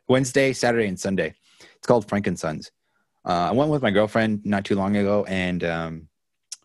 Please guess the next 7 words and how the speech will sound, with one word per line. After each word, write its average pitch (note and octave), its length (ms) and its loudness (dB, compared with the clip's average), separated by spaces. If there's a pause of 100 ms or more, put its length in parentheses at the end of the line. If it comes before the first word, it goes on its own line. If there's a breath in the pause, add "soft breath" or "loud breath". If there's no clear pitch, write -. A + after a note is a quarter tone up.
(1080)
we, G2 920 -2
I A2+ 120 4
was A#2+ 180 2
at G#2+ 160 0
a, F2+ 600 -4
a F#2+ 100 -2
vendor, G2 520 0